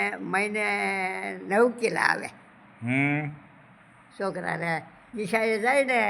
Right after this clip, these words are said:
Speaker 2: હા.
Speaker 1: તે દેવાના.
Speaker 2: બરાબર.
Speaker 1: હા, અને પૈસા છોડ્યું રે, ભાઈ એમ કે છોડ્યું ના થવા દેજો ને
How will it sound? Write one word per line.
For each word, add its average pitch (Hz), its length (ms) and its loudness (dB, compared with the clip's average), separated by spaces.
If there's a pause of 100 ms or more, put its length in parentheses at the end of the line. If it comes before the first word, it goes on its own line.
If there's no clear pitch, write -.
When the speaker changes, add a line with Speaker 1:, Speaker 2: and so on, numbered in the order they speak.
(120)
Speaker 2:
હા. 117 280 2 (240)
Speaker 1:
તે - 140 -10
દેવાના. - 580 -4 (280)
Speaker 2:
બરાબર. 113 540 2 (140)
Speaker 1:
હા, 143 300 -2 (120)
અને 175 460 0 (240)
પૈસા 202 580 -2 (680)
છોડ્યું 220 400 -2
રે, 214 240 -2 (180)
ભાઈ 185 300 2
એમ 202 160 -4
કે 208 160 -6
છોડ્યું 202 460 -6
ના 196 140 0
થવા 190 320 -4
દેજો 175 320 -8
ને 170 80 -12